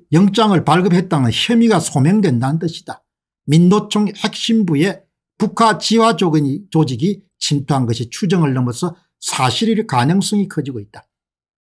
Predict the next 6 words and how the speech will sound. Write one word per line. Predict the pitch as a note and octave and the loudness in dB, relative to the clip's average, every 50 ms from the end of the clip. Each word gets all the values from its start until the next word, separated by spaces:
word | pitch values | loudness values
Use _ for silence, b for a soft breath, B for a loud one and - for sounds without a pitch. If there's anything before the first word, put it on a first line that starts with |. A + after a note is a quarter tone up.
| _ _ _ _ _ _ | _ _ _ _ _ _
노동조합은 | - D3 D#3+ F3+ A#3 A#3+ A#3+ F#3+ A#3+ A#3 G#3 F#3 F#3+ E3+ E3 | 0 2 2 4 4 2 2 2 2 2 2 2 2 2 2
조합원의 | - A3 A#3+ B3 A#3+ G#3 G#3 F#3 E3+ F3 | 2 2 2 2 2 2 2 0 0 0
권리 | - A#3 B3 B3 A#3 A3+ | 0 0 2 2 2 2
신장을 | E3 - - D#3+ D3 C#3 D3+ D3+ D3+ C3+ B2 A2 | 0 0 -2 -2 -2 0 0 -2 -2 -2 -4 -4
위한 | A2 G#2 G#2 A2+ A2+ | -6 -6 -6 -6 -6
것이다. | A#2+ A#2 - - - - - _ | -8 -10 -12 -16 -20 -20 -20 _